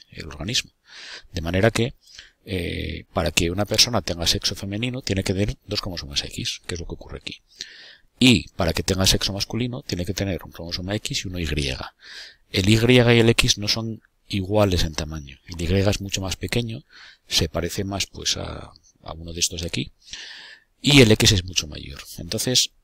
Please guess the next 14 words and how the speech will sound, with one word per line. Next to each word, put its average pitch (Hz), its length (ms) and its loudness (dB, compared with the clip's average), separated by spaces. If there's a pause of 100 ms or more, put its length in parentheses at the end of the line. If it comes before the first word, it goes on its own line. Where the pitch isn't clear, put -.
(140)
mm, 95 460 -8 (200)
no 117 280 -4
son 131 180 2
idénticos 117 460 0
en 98 80 -4
tamaño, 110 420 -4 (420)
ni 95 160 0
tampoco 101 400 -2
en 113 60 -2
los 101 120 -2
genes 107 300 0
que 80 440 -4
transportan. - 640 -6 (1300)
Eh, 90 580 0